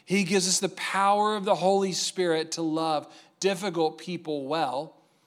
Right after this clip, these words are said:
and that gives us great hope, and that's what we're pursuing as a community of Jesus followers. A person came up to me after the service, said, "Hey, Zach, this, this is great. Here's the problem,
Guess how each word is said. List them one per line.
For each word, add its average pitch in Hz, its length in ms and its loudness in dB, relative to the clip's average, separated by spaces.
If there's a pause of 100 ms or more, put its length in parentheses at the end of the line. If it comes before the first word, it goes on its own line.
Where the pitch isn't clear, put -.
(260)
and 160 100 -6
that 175 160 -4
gives 170 260 0
us 160 140 -4
great 156 320 -2
hope, 151 440 -2
and 135 140 -8
that's 156 240 -2
what 170 120 -2
we're 147 200 -2
pursuing 143 840 -6 (380)
as 156 180 -2
a 160 60 -2
community 151 720 -4
of 135 260 -4
Jesus 147 600 -8 (260)
followers. 151 840 0 (680)
A - 60 -16
person 175 320 4
came 180 220 2
up 185 120 2
to 180 80 -4
me 175 100 2
after 165 220 4
the 170 80 -2
service, 156 540 0 (320)
said, 208 180 2
"Hey, 185 140 6
Zach, 185 260 6
this, 185 140 -2
this 180 240 2
is 160 140 0
great. 165 440 4
Here's 160 220 0
the 170 80 -2
problem, 165 580 0